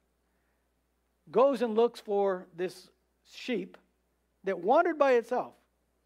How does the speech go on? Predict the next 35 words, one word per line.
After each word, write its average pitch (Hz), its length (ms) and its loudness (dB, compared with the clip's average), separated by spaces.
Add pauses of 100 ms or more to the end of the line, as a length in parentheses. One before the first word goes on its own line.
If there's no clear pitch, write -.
(420)
Apparently, 294 440 0
ninety-nine 269 480 2
of 240 80 2
them 196 140 -6
knew 214 120 -2
what 220 160 -2
to 196 60 -6
do, 196 260 0
and 160 100 -6
they 180 80 -4
could 175 160 -12
be 185 180 -4
all 180 200 -6
right 180 260 0
and 175 140 -8
obey. 165 300 -2 (160)
But 220 200 -2
one 320 240 4
couldn't, 170 340 -2 (1300)
and 175 120 -14
he 180 60 -10
still 269 240 -10
finds 233 300 -2
it 226 120 -2
worth 208 340 -2
it 156 220 -10 (280)
to - 80 -10
go 233 220 4
after 160 340 -2
him, 170 160 -18 (360)
face 254 300 0
the 254 100 -10
trouble, 165 500 -4 (400)
and 165 120 -16
see, 196 340 -4